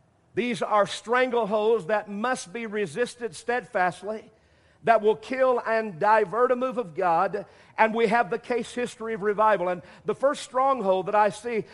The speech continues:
today in the church is formalism. What is formalism? It's when we lean upon eloquence, polish, and organizational skills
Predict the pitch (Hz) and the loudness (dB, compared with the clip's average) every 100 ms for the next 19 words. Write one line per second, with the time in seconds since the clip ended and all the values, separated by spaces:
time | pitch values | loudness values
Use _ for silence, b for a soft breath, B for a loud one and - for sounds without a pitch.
0 | B - 202 233 233 208 - 240 240 - | B -8 -2 0 0 -4 -6 -2 -2 -4
1 | - 208 - - 226 240 196 185 170 156 | -8 -10 -10 -6 -2 0 0 -2 -4 -12
2 | 110 _ _ _ _ _ _ _ _ _ | -14 _ _ _ _ _ _ _ _ _
3 | _ _ - 226 220 - 226 220 202 185 | _ _ 0 0 0 0 0 2 0 -2
4 | 147 117 - _ _ _ b b b b | -6 -12 -18 _ _ _ b b b b
5 | 220 226 247 240 226 247 269 269 262 196 | 0 2 2 2 0 0 0 0 -2 0
6 | 233 226 - 233 277 277 262 262 - - | 0 0 2 4 4 2 -2 -4 -6 -2
7 | 233 254 262 - 240 214 208 226 262 240 | 2 2 2 -4 -2 -2 0 2 2 0
8 | 226 226 240 - 226 202 - 247 254 175 | -4 -2 -4 -4 -6 -6 -12 -2 0 2
9 | 196 | 0